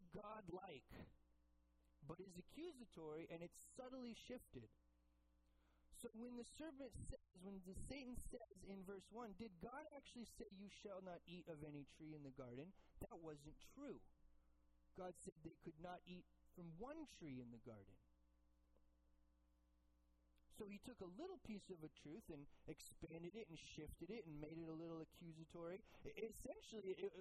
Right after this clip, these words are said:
an equivalent might be, "You actually believe blank," something you might have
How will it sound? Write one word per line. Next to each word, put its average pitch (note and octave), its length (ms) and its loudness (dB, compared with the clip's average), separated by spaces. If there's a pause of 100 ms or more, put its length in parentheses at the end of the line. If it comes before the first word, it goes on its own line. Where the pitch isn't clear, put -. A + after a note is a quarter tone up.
(260)
an G3 80 2
equivalent C4+ 480 0
might F#3+ 220 -2
be, G3+ 180 2 (560)
"You B3+ 320 0
actually A#3+ 600 0 (120)
believe A3+ 560 2 (1200)
blank," E3+ 400 0 (1040)
something C#3+ 240 0
you D3 160 2
might D3+ 240 2
have D3+ 80 -2